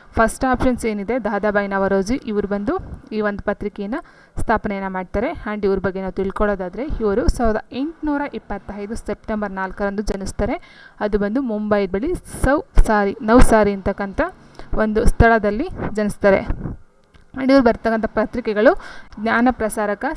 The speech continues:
ಸತ್ಯವಾದಿ, Voice of India ಮತ್ತು ರಾಷ್ಟ್ ಗೋಫ್ತಾರ್ ಅಂತಕ್ಕಂಥ ಪುಸ್ತಕಗಳನ್ನು ಬರೀತಾರೆ. ಜ್ಞಾನ ಪ್ರಸಾರಕ, ಸತ್ಯವಾದಿ,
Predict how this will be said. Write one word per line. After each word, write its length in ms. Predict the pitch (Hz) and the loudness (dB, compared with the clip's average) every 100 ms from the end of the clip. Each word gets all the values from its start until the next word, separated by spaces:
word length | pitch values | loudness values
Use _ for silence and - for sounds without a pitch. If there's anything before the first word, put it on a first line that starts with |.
| - | -4
ಸತ್ಯವಾದಿ, 600 | 208 - 226 202 202 240 | -4 -2 0 0 0 0
Voice 420 | 226 202 202 226 | -2 -2 0 2
of 180 | 240 233 208 | 0 0 -6
India 340 | 196 190 196 | -8 -8 -6
ಮತ್ತು 340 | 190 - 269 - | -8 -6 -4 -2
ರಾಷ್ಟ್ 360 | 208 214 - | 0 0 0
ಗೋಫ್ತಾರ್ 460 | 208 202 - 202 196 | -4 -6 -4 -6 -6
ಅಂತಕ್ಕಂಥ 420 | 180 196 185 185 320 - - - - | -8 -10 -10 -8 -8 -10 -20 -14 0
ಪುಸ್ತಕಗಳನ್ನು 760 | 247 - 277 226 214 202 202 | 4 6 4 4 2 0 -2
ಬರೀತಾರೆ. 380 | 196 - 214 349 - _ - - - 190 | -4 -2 -2 -2 -10 _ -20 -20 -20 -8
ಜ್ಞಾನ 320 | 208 208 233 302 | 0 0 2 0
ಪ್ರಸಾರಕ, 640 | - 208 - 202 202 - 294 427 - - - - - - - - _ _ _ _ _ _ _ - - | 0 0 2 0 0 -2 -4 -4 -14 -16 -16 -20 -20 -16 -16 -16 _ _ _ _ _ _ _ -2 0
ಸತ್ಯವಾದಿ, 720 | 220 - 233 208 196 220 | 0 0 0 0 -2 -4